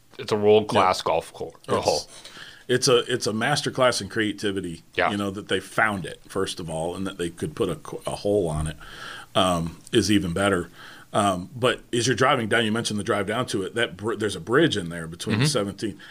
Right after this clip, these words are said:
Speaker 2: They had to fly that bridge in on helicopter
Speaker 1: No
Speaker 2: to
Speaker 1: way.
Speaker 2: place it. Yeah, there was some video on it when they were, like I said, we followed this course from,
Speaker 1: Yeah.
Speaker 2: you know, in the, every c-, phase of construction.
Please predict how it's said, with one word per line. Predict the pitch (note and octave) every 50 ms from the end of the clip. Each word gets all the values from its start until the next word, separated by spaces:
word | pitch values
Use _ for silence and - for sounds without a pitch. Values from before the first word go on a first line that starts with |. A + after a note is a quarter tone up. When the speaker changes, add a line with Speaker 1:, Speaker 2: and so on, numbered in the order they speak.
| - - -
Speaker 2:
They | A2 B2+
had | D3 C#3+
to | -
fly | - - - B2 A#2+ A#2 B2+ C3
that | B2 B2 G#2+ A#2+
bridge | B2 A#2+ A2 G2+
in | A#2 A2
on | G#2+ G2+ F#2
helicopter | - - A#2 B2 A2+ - - - - - - - C3
Speaker 1:
No | B2+ B2+ A2+ G2
Speaker 2:
to | F#2
Speaker 1:
way. | F2+ E2+
Speaker 2:
place | F2+ E2+ - -
it. | -
Yeah, | - C3+ B2+ A2+
there | G2+ G#2+
was | A#2 A#2+ A#2
some | G2+ - A#2 A2+
video | A2 B2 B2+ C3+ B2+ A2 G#2
on | G#2 G2+
it | G2 G2+
when | A2 A2+
they | A2
were, | G#2 - - - - - -
like | - E3+ E3
I | G3+ A3
said, | - - D#3+ B2 A#2
we | D#3
followed | D3+ D#3 E3 D#3 D3+ C3+
this | C3 B2+ -
course | - D3 C3+ C3 A#2+ -
from, | - - A#2 G#2+ G#2 G#2
Speaker 1:
Yeah. | G#2+ G#2+ C3
Speaker 2:
you | B2+
know, | A#2 A#2
in | A2+ G#2+
the, | G#2+ A2 - -
every | B2+ C3 C3+ A#2+ G#2+
c-, | - G#2
phase | - - - B2 A#2 A2+ -
of | -
construction. | - F#2+ - - D3+ D3+ - - - G#2 F#2